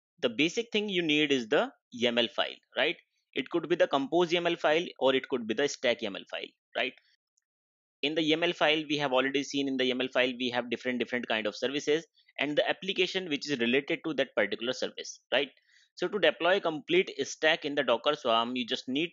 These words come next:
to get or prepare the yaml file and you need to deploy your stack with the help of that particular yaml file, right?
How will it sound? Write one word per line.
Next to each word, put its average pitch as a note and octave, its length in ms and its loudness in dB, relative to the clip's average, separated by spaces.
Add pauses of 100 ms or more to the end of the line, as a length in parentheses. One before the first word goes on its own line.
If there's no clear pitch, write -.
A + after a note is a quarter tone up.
to G3 200 0 (420)
get E3+ 380 4
or B2 180 2
prepare D#3 540 2 (300)
the A#2 180 0
yaml G3 260 2
file C3 400 4 (880)
and B2 100 0
you C#3+ 60 0
need D3+ 120 -4
to E3 80 -2
deploy C3+ 380 4
your C3 80 4
stack C#3 240 -4
with C3+ 160 -4
the B2+ 80 2
help A#2 220 0
of A#2+ 140 -6
that A#2 200 -4
particular G#2 380 -2
yaml G2+ 400 0
file, - 180 -12 (100)
right? C#3+ 200 2